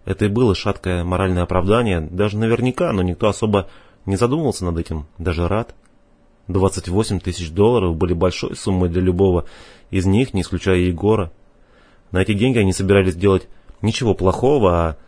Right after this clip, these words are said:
неизвестный клиент подпольного банка не исключено пускал эти деньги на что-то скверное. Поэтому, когда следующим утром Егор предложил поискать место, куда можно будет перенести клад и надежно спрятать,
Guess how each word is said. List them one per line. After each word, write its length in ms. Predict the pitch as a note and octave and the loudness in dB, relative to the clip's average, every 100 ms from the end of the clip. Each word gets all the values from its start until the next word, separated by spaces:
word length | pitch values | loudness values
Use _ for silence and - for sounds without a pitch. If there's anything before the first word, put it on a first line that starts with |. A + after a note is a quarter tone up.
| _ | _
неизвестный 540 | - F#2+ F#2+ A2+ - F2+ | -2 0 2 0 0 -2
клиент 400 | - G2+ F#2+ - | 2 4 4 2
подпольного 480 | F#2+ - G2+ F#2 F2+ | -2 2 2 4 2
банка 400 | F2 B2 C#3+ F2+ | 2 0 0 -4
не 80 | |
исключено 360 | E2 - - G2+ | -4 -6 -4 -2
пускал 340 | - - G2+ | -2 -2 -2
эти 80 | G2+ | 0
деньги 260 | F2+ G2+ F#2+ | 0 -2 -2
на 100 | E2+ | -4
что-то 240 | - F2+ | -6 -10
скверное. 580 | F2 F#2+ G2 A#2+ G2+ D2 - _ _ _ _ _ _ _ - | -8 -2 -2 -2 -6 -10 -16 _ _ _ _ _ _ _ -2
Поэтому, 400 | G2 G2 F#2 F2+ | 2 4 2 -2
когда 180 | - F2+ | -2 -4
следующим 540 | - F#2+ F2+ - F2+ | -2 -2 -2 -2 -2
утром 260 | F#2 F2 D#2+ - - _ - | -2 -2 -4 -10 -20 _ -6
Егор 260 | E2 G2 | -2 0
предложил 440 | F2+ F2 F#2 F2 F2+ | 0 0 0 0 0
поискать 380 | G2 F2+ F#2 - | -2 -2 -2 0
место, 340 | G2+ D#3 - | 0 0 -4
куда 220 | - F#2 | -2 0
можно 300 | F2 F2+ F2 | 2 0 0
будет 240 | E2+ F2+ E2+ | -2 -2 0
перенести 460 | F#2+ F#2 F#2 G2+ | 0 0 -2 -6
клад 360 | - F2+ D#2+ - - _ _ - | -2 0 0 -4 -20 _ _ -4
и 60 | |
надежно 360 | F#2+ F2 F2+ E2+ | 0 2 0 -2
спрятать, 560 | - A2 C3+ G#2 - | -2 0 2 0 -6